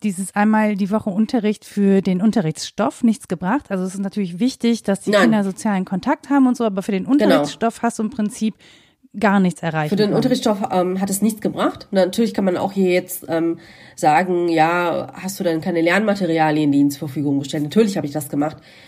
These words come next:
Speaker 2: Ich habe denen immer, äh, wöchentlich päckchenweise Aufgaben mitgegeben, ähm, um halt eben nochmal gewisse, äh, grammatikalische Strukturen zu wiederholen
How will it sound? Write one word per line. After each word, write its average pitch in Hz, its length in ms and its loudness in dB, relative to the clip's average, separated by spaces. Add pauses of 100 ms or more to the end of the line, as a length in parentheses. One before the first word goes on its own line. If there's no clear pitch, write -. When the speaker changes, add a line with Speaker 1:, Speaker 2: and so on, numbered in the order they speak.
(100)
Speaker 2:
Ich - 60 -10
habe 190 100 -6
denen 165 200 0
immer, 151 560 2
äh, 151 80 -4
wöchentlich 196 360 -2
päckchenweise 180 600 -2
Aufgaben 220 400 0
mitgegeben, 226 640 -2 (680)
ähm, 170 240 2
um 180 180 0
halt 180 180 2
eben 175 200 -2
nochmal 170 280 -2
gewisse, 165 380 0 (400)
äh, 151 280 0 (200)
grammatikalische 165 680 -4
Strukturen 165 600 -4
zu 160 120 -10
wiederholen 196 800 2